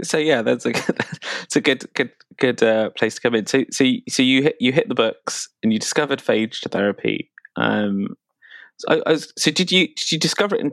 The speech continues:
in relation to, to, uh, particularly, uh, Acinetobacter, or,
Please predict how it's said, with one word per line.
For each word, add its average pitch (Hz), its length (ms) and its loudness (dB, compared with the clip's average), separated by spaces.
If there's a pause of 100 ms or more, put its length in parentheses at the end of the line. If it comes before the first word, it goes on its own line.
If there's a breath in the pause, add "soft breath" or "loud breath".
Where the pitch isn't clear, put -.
(140)
in 127 340 0
relation 123 480 0
to, - 120 -10
to, 104 720 0 (300)
uh, 98 180 0
particularly, - 760 -2 (180)
uh, - 220 -4
Acinetobacter, 120 1000 0
or, 110 300 2